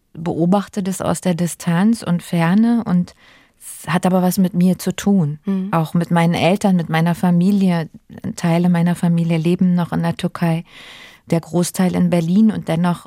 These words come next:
Speaker 1: geht mich das ja was an, was da passiert. Und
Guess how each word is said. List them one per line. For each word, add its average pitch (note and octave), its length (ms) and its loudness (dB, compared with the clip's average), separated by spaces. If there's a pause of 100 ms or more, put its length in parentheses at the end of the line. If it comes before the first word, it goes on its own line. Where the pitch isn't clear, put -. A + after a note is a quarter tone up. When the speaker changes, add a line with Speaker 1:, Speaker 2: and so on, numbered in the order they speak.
(160)
Speaker 1:
geht - 280 -2
mich F3+ 180 -2
das - 160 -6
ja E3+ 140 -2
was E3 160 0
an, G#3+ 300 2
was F3+ 180 0
da D#3 120 -4
passiert. E3 640 -4
Und D#3+ 260 -4